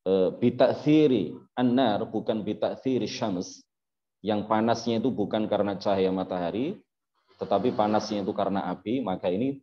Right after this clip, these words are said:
bukanlah disebut atau tidaklah disebut air, air musyammas. Ya, jadi tidak makruh untuk digunakan. Jadi kalau kita di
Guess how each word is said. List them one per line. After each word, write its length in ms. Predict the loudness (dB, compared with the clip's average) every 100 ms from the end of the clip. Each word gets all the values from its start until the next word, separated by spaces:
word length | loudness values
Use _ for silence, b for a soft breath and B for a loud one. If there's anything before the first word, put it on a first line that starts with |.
| _
bukanlah 480 | -8 -4 0 0 0
disebut 560 | -2 -6 -4 0 0 0
atau 160 | -2 -4
tidaklah 420 | -2 0 0 0
disebut 480 | -2 -6 -6 -6 -4
air, 320 | -4 -2 -4 -8 _ _ _ _ -4
air 180 | -2 -2
musyammas. 720 | -4 -6 -10 -10 -14 -16 -20 _ _ _ _ _ _ _ _ _ _ _ _ -14
Ya, 160 | -12 -12 -20 _
jadi 240 | -4 -2
tidak 320 | 0 2 2 0
makruh 320 | -2 -2 -2
untuk 480 | -4 -2 -4 -4 _ _ _ -10
digunakan. 560 | -6 -4 -4 -8 -16 _
Jadi 160 | -8 -2 0
kalau 160 | 0
kita 320 | 0 -2 -2
di 640 | -2 -2 -2 -2 -2 -4